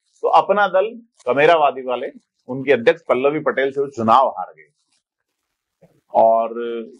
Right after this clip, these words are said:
कयास ये हो गया कि उन्हें मंत्रिमंडल में नहीं लिया जाएगा। लेकिन योगी दोबारा जब मुख्यमंत्री बनते हैं, तो उन्हें डिप्टी सीएम बनाते हैं वापस। ऐसे में आप समझ सकते हैं कि केशव प्रसाद मौर्य का भाजपा में क्या प्रभाव और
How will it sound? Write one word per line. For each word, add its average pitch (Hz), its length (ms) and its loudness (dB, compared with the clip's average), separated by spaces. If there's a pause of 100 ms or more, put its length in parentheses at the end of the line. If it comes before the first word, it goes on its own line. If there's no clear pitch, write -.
(560)
कयास 123 420 4
ये 143 100 6
हो 139 220 2
गया 135 240 2
कि 123 140 -16
उन्हें 110 200 -14
मंत्रिमंडल 113 440 -8
में 117 100 -6
नहीं 131 180 -2
लिया 135 240 2
जाएगा। 107 260 -2
लेकिन 208 280 -2
योगी 160 580 0 (320)
दोबारा 139 340 4
जब 160 160 -4
मुख्यमंत्री 131 460 -6
बनते 120 260 -6
हैं, 180 80 -6
तो 180 60 -8
उन्हें 175 180 -8
डिप्टी 123 260 -2
सीएम 107 240 -2
बनाते 82 300 -6
हैं 90 80 -6
वापस। - 340 0 (1300)
ऐसे 202 260 0
में 247 100 -2
आप 226 100 -4
समझ 254 240 -8
सकते 196 260 -8
हैं 165 80 -10
कि 208 100 -14
केशव 185 260 -4
प्रसाद 156 320 0
मौर्य 139 220 -2
का 147 100 -4
भाजपा 143 520 -2
में 113 160 -8
क्या 110 160 0
प्रभाव 98 500 0
और 95 160 -10